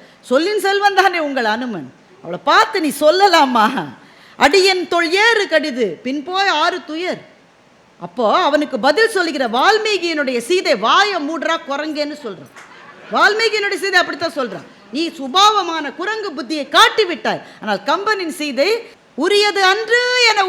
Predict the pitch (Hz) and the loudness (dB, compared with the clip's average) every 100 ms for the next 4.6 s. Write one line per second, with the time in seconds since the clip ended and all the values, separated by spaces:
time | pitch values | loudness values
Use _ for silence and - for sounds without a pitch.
0 | 381 440 440 427 415 403 381 349 392 403 | 2 2 2 0 0 0 0 0 -2 0
1 | 370 330 311 - 415 403 415 - 285 285 | 0 0 -4 -4 -2 0 0 -2 -4 -2
2 | 339 415 427 392 349 359 339 311 - 370 | 0 2 2 0 -2 -4 -2 -2 -4 -6
3 | 403 370 302 262 247 208 - - - 185 | -6 -6 -6 -6 -4 -6 -8 -20 -18 -14
4 | 190 208 339 349 262 | -10 -8 -4 -2 -2